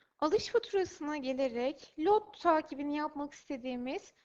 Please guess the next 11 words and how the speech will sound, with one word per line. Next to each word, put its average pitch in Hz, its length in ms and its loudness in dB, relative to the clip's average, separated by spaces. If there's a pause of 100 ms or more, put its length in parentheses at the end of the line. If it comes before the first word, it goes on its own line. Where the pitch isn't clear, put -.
stoğu 339 540 -2
hareket 381 520 0
alanına 277 500 0
ekleyelim. 220 540 -2 (1700)
Daha 392 180 6
sonra 349 560 0
seri 359 640 2
lot 415 220 2
işlemleri 262 840 -2 (120)
butonuna 330 540 -2
basalım. 226 440 -4